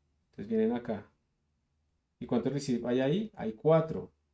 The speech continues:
Porque solo el cero está recibiendo, pero ¿cuántas veces? Cuatro veces, por eso está este for. Entonces, ¿será que después de toda esta carreta,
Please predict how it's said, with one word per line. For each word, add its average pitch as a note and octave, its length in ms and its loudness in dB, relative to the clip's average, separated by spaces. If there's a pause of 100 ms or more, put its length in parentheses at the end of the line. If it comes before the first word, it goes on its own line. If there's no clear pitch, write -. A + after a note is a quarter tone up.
(500)
Porque A#2+ 300 0
solo B2 260 4
el D3 100 6
cero D#3 220 4
está D#3 180 0
recibiendo, D#3 560 0
pero C3+ 200 2
¿cuántas B2 300 0
veces? - 300 0
Cuatro - 460 0
veces, G3+ 340 0
por G#3 220 -6
eso - 140 -14
está - 160 -10
este D#3 200 -10
for. G3+ 280 -8 (4000)
Entonces, A#2+ 200 -4
¿será B2 220 0
que F#3 80 0
después E3+ 260 0
de D3+ 60 -2
toda E3 140 -4
esta D#3+ 180 -4
carreta, A#2 580 -2